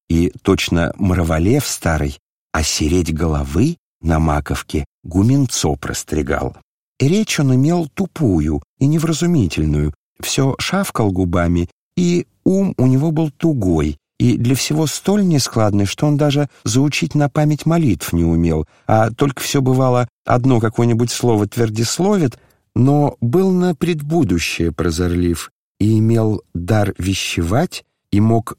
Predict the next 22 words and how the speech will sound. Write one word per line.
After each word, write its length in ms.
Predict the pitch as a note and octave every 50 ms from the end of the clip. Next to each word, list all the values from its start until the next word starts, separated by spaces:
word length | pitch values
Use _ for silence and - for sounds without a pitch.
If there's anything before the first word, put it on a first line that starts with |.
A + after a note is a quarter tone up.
| _ _
сбывчивые 960 | E2+ D#2+ D#2+ E2 F2 E2 E2+ B2 D#3 F3 - - - - - E3 E3 E3+ E3+ E3
намеки 480 | E3+ E3+ E3 D#3 B2+ F2+ D2+ - -
подавать. 640 | C2 - D#2+ C#2+ D#2+ D#2 D2 D2 D2 C#2 - - - _ _ _ _ _ _ _
Пимен 460 | - G#3+ A3+ A3+ G#3+ F#3 B2+ G2 F2
же, 260 | D2+ D#2+ F2+ F2+ F2 - _ _ _ _ -
напротив 580 | - F3 G#3 - D#3+ D#3+ C#3+ C3+ - C3 -
того, 340 | - - B2+ A#2+ C3 C3 - -
был 280 | - A#2+ D3 F#3 F#3+ F3
человек 500 | - - - D#3+ E3 E3 E3+ E3 - -
щиповатый, 1000 | - - - - F3+ - F#3 F#3 F3+ F3+ D3+ A2+ E2+ D2+ - - D#2 D2 D2 - _ _ _ -
любил 400 | - G#2+ B2 A#2+ A#2 B2+ B2 A#2+
держать 400 | A2 A2 A#2 G2 G2+ B2 B2 A2+
себя 280 | - B2 A#2 A#2+ B2 A#2
очень 380 | - - B2 A#2 - - A#2+ A2
фарсисто 840 | - - A2+ A2+ - - - - G3 G3+ F#3+ - - - G#2+ G2 - - _ _ _ _
и 120 | - A#2
говорил 360 | A2+ B2 B2 C#3 D#3+ F#3+ F#3+ F#3 - _ _ -
с 80 | - -
таким 320 | C3 A#2+ - D3+ D3 C3 - - - _ _ _ _ -
хитрым 680 | - - - - - F#3+ F#3+ - - E3 E3+ E3+ E3 - -
извитием 720 | - E3+ D3+ C#3 D3+ D3+ E3+ E3+ C#3+ - C#3+ D#3 D3+ C#3+ C#3
слов, 540 | - - - - F3 G#3 A3 A3+ - -